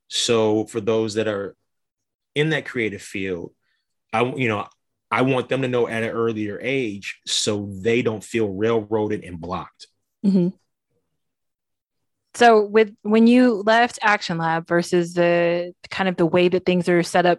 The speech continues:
Speaker 2: now with Action Lab, how different is that vision from when you started it to when you left the final time in twenty twenty?
Speaker 1: Um, from when I started, like, from when I started from, from where, where it ended is, is, it's like night and day, and there's no shade to whoever's left there.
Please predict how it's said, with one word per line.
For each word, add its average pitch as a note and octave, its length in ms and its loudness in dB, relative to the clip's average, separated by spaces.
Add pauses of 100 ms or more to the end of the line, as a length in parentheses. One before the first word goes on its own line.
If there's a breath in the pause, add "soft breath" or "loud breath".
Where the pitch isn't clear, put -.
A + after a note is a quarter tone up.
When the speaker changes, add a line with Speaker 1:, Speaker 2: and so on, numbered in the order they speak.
(120)
Speaker 2:
now F#3 340 4
with E3+ 140 -2
Action E3 300 -2
Lab, E3 200 0
how A3 240 4
different F#3+ 400 2
is E3 140 0
that E3+ 200 2
vision E3+ 520 2 (100)
from F#3 220 2
when F3+ 160 4
you F3 80 2
started A#3+ 420 4
it A3+ 200 6
to G#3 100 2
when F#3+ 160 2
you F3+ 120 0
left F3+ 240 2
the F3 80 0
final F3 360 0
time D#3+ 260 -2
in D#3+ 80 -4
twenty D#3+ 260 -2
twenty? D3+ 380 -4 (640)
Speaker 1:
Um, G#3+ 560 -2
from D#3+ 400 0
when G3 160 2
I A3+ 120 0
started, G3 520 -2
like, A#2+ 440 -4 (500 loud breath)
from C3 200 -4
when E3+ 120 2
I F#3 40 0
started E3 340 2
from, A2+ 340 -10
from G#2 260 -8
where, A#2 220 0
where A#2+ 180 2
it G#2+ 140 0
ended C3 400 -4
is, G#2 500 -8
is, - 280 -10 (320 soft breath)
it's B2 160 -2
like A2+ 140 2
night A#2+ 200 0
and G#2+ 100 -6
day, A2 160 0
and G#2+ 80 -8
there's G2+ 180 -8
no A2 180 -2
shade G#2+ 340 -2
to G#2+ 80 -8
whoever's G2 420 -8
left F2+ 240 -8
there. F#2 260 -10